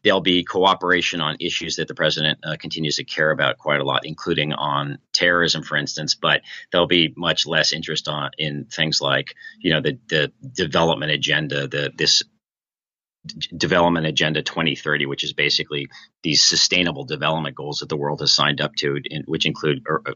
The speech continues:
eliminating extreme poverty, et cetera. Um, I think that, um, it,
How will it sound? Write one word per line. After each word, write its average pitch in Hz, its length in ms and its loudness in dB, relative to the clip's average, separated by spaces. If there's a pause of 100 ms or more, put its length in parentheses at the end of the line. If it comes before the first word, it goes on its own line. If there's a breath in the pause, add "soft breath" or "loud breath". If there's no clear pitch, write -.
eliminating 76 520 4
extreme 67 380 -2
poverty, 69 400 0
et 64 80 -4
cetera. 73 340 -4 (360 loud breath)
Um, 92 280 4 (300 loud breath)
I 113 120 4
think 139 260 0
that, 107 280 4
um, 90 300 2 (640)
it, 104 200 4